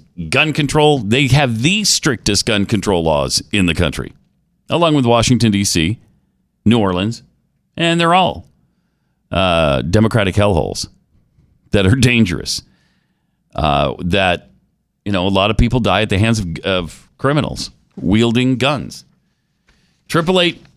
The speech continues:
nine hundred, thirty-three ninety-three, and at Pat Unleashed on Twitter. Uh, let, let me welcome real quick, uh,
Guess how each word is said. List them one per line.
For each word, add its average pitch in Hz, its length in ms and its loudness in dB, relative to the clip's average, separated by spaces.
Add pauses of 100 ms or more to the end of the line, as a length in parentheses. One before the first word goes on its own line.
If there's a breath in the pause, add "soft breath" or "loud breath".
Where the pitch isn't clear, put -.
(160)
nine 147 240 6
hundred, 160 280 4
thirty-three 165 420 2
ninety-three, 151 520 0 (560)
and 180 260 0
at 135 120 -2
Pat 143 200 4
Unleashed 120 460 2 (160)
on 113 160 0
Twitter. 127 380 0 (100)
Uh, 113 240 4
let, 151 200 0 (300)
let 185 100 0
me 262 60 4
welcome 147 480 4
real 120 160 2
quick, 104 300 0 (140)
uh, 90 420 0